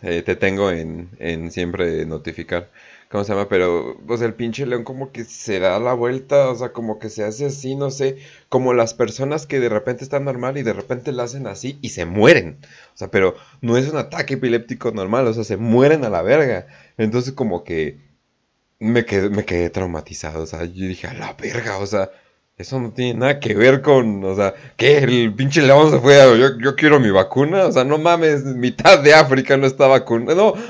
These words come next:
menos de eso de África no está vacunado. Estos pinches güeyes, "Oh, no, yo no quiero esas mamadas", ¿no?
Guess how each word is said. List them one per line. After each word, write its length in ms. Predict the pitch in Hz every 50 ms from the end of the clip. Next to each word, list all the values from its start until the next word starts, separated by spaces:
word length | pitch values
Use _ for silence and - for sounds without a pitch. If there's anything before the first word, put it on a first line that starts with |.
| - -
menos 640 | 151 160 185 214 233 240 240 240 226 208 190 165 147
de 160 | 170 180 170
eso 260 | 151 139 - 147 131 123
de 140 | 123 120
África 460 | 123 127 131 135 113 113 - 113 110 107
no 100 | 117 135
está 280 | 143 143 - - 131 110
vacunado. 720 | 107 107 - - 107 110 117 135 131 120 104 90 92 95 - - - - - 127 -
Estos 320 | 123 127 - 123 123 123
pinches 340 | 120 123 127 123 - 120 110
güeyes, 300 | 110 117 120 120 101 92
"Oh, 240 | 92 71 76 92 95
no, 240 | 101 117 123 127 139
yo 120 | 139 143 143
no 60 | 143 143
quiero 160 | 139 135 139
esas 200 | 139 151 135 127
mamadas", 560 | 120 92 82 78 82 98 120 131 131 135 135 156
¿no? 220 | 135 151 -